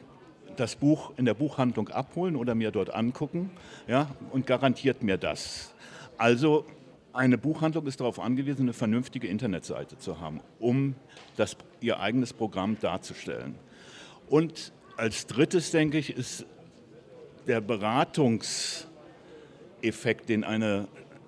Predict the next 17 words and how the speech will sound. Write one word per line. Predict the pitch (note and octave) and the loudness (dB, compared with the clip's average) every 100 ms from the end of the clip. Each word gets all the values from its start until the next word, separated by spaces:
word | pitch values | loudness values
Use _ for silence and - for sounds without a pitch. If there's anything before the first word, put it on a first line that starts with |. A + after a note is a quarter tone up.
| - - | -20 -18
kleine | - A#2 C#3 | -2 2 2
Buchhandlung | B2+ D3+ C3+ B2 A2 G2+ | 2 -2 0 0 0 -2
hat, | G2 B2 | -2 -2
der | G2+ | -2
ist | C3+ - A#2+ B2+ C3 | -4 -8 -16 -14 -4
nicht | D3 D#3+ - | 0 0 -2
zu | D3+ | -4
unterschätzen, | C#3+ C#3+ - C#3 - G3 F#3+ F#3 - - - - G#2 | -4 -6 -4 -6 -2 -2 -2 -4 -16 -18 -18 -16 0
weil | A#2 A#2+ A#2+ B2 A#2 - - - - - - - - - - - | 4 6 6 6 2 -2 -18 -20 -20 -20 -20 -20 -20 -20 -20 0
das | C3 C#3+ - - - - - | 2 2 -2 -8 -14 -20 -14
sucht | - D3 G3 - - - - - - - C3+ | 0 2 2 -2 -10 -12 -12 -20 -20 0 4
der, | B2+ A2 B2 - - - - - - | 6 6 2 -6 -20 -20 -20 -20 0
der | B2 A2+ | 0 2
Stammkunde | - B2+ D#3 - D#3+ D#3 D#3+ D#3 - - | 2 2 0 0 0 4 4 2 -8 -2
immer | C#3+ C#3+ C3+ | 4 6 6
noch. | A#2+ G2+ - - - - - - - | 6 4 0 -8 -20 -20 -20 -20 -8
Ja? | G2 B2 | -2 -2